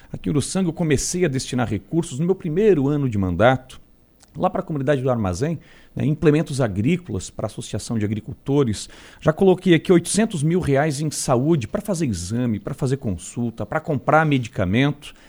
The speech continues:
Desses oitocentos, quinhentão já foi usado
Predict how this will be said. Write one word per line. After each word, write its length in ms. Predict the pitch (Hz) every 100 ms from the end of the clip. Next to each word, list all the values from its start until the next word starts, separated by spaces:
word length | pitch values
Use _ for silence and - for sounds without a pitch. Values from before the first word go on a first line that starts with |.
| - -
Desses 240 | - 135
oitocentos, 720 | 156 151 - 175 208 - - - - -
quinhentão 520 | 180 180 - 190 175
já 280 | 151 127 131
foi 380 | - - 175
usado 460 | 143 107 135 175